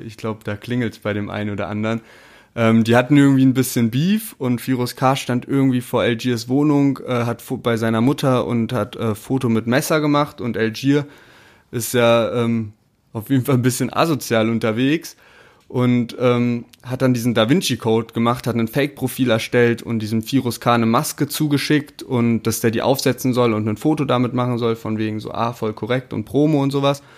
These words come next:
Und, ähm, diese Maske, ich will gar nicht zu sehr ins Detail gehen, weil das zu ekelhaft wird, aber Algier geht ja gerne in den Bahndamm,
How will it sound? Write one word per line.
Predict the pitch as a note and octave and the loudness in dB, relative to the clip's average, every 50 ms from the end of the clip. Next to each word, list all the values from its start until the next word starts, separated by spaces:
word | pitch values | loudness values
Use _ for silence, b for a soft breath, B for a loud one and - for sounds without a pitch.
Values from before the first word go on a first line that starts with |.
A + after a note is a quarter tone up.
| B B B B B B B B B B B | B B B B B B B B B B B
Und, | - B2+ B2 B2 B2 B2 A2+ - - | -4 0 2 2 2 2 0 -2 0
ähm, | B2 B2 A#2+ A#2+ A#2+ A2 | 2 2 4 2 2 -2
diese | - A#2+ A#2 A2 A#2 A#2 | -4 -6 -4 -2 0 2
Maske, | A#2 C3+ D#3 D#3+ - - - - D#3+ D#3 D3+ D3 C3 - - _ _ _ _ _ _ | 2 2 2 0 -2 -4 -2 0 2 2 2 0 -2 -6 -12 _ _ _ _ _ _
ich | - - - | -14 -6 0
will | C3 D3 D#3 | 2 4 4
gar | D3 D3 C3+ | 4 4 4
nicht | C3+ C3 C3 - | 4 2 0 -2
zu | - B2 | -6 -2
sehr | A2+ B2 B2 | -2 0 0
ins | A#2+ A#2 - | -2 -4 -6
Detail | - A2+ - B2 A#2 A2+ A2+ | -8 -8 -6 -4 -4 -2 -2
gehen, | A2 A2 G#2+ | -2 -2 -2
weil | G#2+ G#2+ | -2 -2
das | G#2+ A2 - - | -4 -4 -8 -10
zu | - C3+ | -10 -6
ekelhaft | - C3+ C3 - C3 A#2+ A#2 A2+ - | -4 -2 -2 0 0 -2 -2 -2 -2
wird, | B2+ A#2+ A#2 | -2 -2 0
aber | A2+ A2 A2+ | 0 0 0
Algier | A2+ - A#2 A#2 A#2 B2 C#3+ C#3 | 0 0 -2 -4 0 0 0 2
geht | B2 C3 A#2+ | 2 2 2
ja | B2+ A#2+ | 0 0
gerne | A2+ A#2+ A#2+ A#2+ B2 A#2 | 2 2 2 2 2 0
in | A#2 | 0
den | A#2 A2 G2 | 0 0 0
Bahndamm, | G#2+ G#2+ A2 A#2 B2 B2 A2 G#2+ G2+ G2 G2 G#2+ | 0 0 0 0 0 0 -2 -2 -4 -4 -6 -10